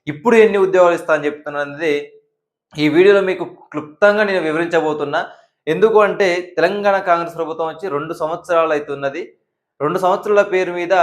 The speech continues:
అరవై వేల ఉద్యోగాలు ఇచ్చిందని చెప్పి కాంగ్రెస్ ప్రభుత్వం, ఆ, చెప్పడం జరుగుతుంది. అదేవిధంగా తెలంగాణకు వచ్చినటువంటి కార్పొరేట్ శక్తులు, ఏదైతే కార్పొరేట్ పెట్టుబడులు ఉన్నాయో వాళ్ళ ద్వారా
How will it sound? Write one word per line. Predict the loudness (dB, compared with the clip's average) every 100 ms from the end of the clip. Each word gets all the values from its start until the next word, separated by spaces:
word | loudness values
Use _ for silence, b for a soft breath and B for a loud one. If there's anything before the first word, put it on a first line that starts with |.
| 2 -4 -8 -2
అరవై | 0 2
వేల | 2 0
ఉద్యోగాలు | -2 -2 -2 -2
ఇచ్చిందని | -6 -8 -6 -6
చెప్పి | -8 -6 -6 -8 _ 0
కాంగ్రెస్ | 0 0
ప్రభుత్వం, | -6 -6 -6 -4 -6 -8 _ -20 _ -4
ఆ, | 0 2 2 0
చెప్పడం | -4 -2
జరుగుతుంది. | -2 -2 -4 -8 -10 -10 _ _ -2
అదేవిధంగా | 4 4 4 0 -2 0 2 0 -4 -4
తెలంగాణకు | -4 -2 -2 -2 -2 -4
వచ్చినటువంటి | -6 -6 -6 -6
కార్పొరేట్ | -4 -2 0 -2 -6 -6
శక్తులు, | -12 -10 -4
ఏదైతే | 0 0 -4
కార్పొరేట్ | -2 0 0 -4 -4
పెట్టుబడులు | -4 -2 -4 -4
ఉన్నాయో | -6 -4 -2 -2 -4 -10 _ _ _ _ _
వాళ్ళ | 2 4 4
ద్వారా | 4 4 4 2